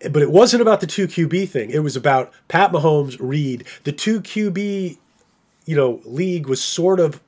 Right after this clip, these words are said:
the enabler that I wanted to chase Pat Mahomes. But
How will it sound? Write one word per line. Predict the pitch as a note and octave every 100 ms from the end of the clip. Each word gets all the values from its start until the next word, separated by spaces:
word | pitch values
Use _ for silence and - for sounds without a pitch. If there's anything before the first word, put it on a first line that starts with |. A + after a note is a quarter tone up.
| _ _ _
the | C3 D3 -
enabler | C3+ B2+ E3+ D#3 C#3+ C#3+
that | C3+
I | B2+
wanted | A#2+ A#2+ D3+ C3 -
to | -
chase | - D3+ C3
Pat | - - B2 A2
Mahomes. | G#2+ E3 E3 A#2 - - - - - - -
But | G#2+ C#3 -